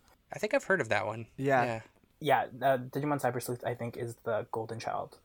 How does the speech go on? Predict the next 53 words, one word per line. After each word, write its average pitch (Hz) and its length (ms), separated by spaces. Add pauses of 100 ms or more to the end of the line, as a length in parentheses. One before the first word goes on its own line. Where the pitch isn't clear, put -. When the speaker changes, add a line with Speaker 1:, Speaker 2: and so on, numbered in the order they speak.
(160)
Speaker 3:
of 110 260
Speaker 2:
Yeah. 120 140
Speaker 3:
Digimon 101 240
games. - 160
Speaker 2:
Yeah, 135 200
I've, 143 200
I've, 160 240
I've 160 160
Speaker 1:
Gotcha. 147 100
Speaker 2:
always 165 280
heard 147 200
good 131 220
things 123 240
about 117 220
Cyber 117 360
Sleuth, 117 320
and, 117 300
um, 117 360 (120)
uh, 117 200
Speaker 1:
Okay. 135 320
Speaker 2:
I, 117 140
I, 127 80 (280)
I, 123 80 (180)
I 135 60
wish 147 200
I 147 100
knew 127 240
more 147 220
about 170 240
it, 220 220
but, - 300
uh, 123 280 (480)
uh, 123 180
I, 139 360 (160)
when 143 180
I 135 120
first 147 360
saw 131 240
that 123 160
we 127 60
were 123 80
gonna 123 160
be 123 80
doing 123 280
Digimon 123 440
games, 120 340
I 120 60
was 127 100
like, 123 140
"Oh, 208 100
Cyber 180 320
Sleuth? 320 280 (160)
No." 135 200